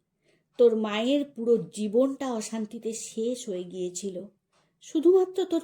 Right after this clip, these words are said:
পিসির জন্য। পাশের পাড়ায় বিয়ে হওয়ার দরুন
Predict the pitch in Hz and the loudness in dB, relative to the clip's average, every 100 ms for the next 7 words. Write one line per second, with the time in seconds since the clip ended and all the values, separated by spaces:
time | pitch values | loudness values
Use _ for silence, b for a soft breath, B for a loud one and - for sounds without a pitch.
0 | - 226 - 269 214 151 156 165 185 196 | -4 -14 -8 -10 -8 -6 -6 -4 -8 -12
1 | _ _ _ _ _ _ - 208 208 262 | _ _ _ _ _ _ -8 -6 -2 -2
2 | 262 285 294 330 185 214 233 262 269 302 | -2 -4 -2 -2 -2 -4 0 -2 -2 -4
3 | 262 330 285 233 | -2 -2 0 -2